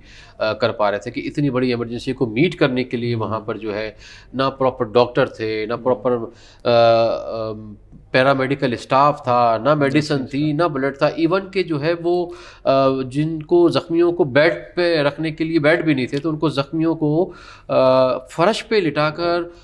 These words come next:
Speaker 1: उनका जो है वो ट्रीटमेंट किया जा रहा था।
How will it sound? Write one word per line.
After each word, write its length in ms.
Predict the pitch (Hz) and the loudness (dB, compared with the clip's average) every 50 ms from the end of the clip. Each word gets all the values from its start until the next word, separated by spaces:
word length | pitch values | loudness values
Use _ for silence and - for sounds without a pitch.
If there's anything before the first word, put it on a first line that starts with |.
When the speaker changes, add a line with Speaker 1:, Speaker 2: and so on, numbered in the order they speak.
| - - - | -20 -6 -2
Speaker 1:
उनका 320 | 160 170 180 160 180 180 165 | 0 0 0 0 0 -2 0
जो 160 | 139 143 135 | 0 -2 -2
है 220 | 120 131 143 156 | -2 -2 -2 -2
वो 260 | 160 147 151 156 156 | -2 -2 -2 -2 -4
ट्रीटमेंट 420 | 151 151 147 147 127 147 147 143 - | -2 0 -2 -2 0 0 -2 -4 -2
किया 220 | - 131 123 117 | -2 -2 0 0
जा 140 | 104 101 98 | 0 -2 -4
रहा 120 | 95 98 | -4 -6
था। 260 | 92 - 98 90 90 | -8 -8 -10 -12 -12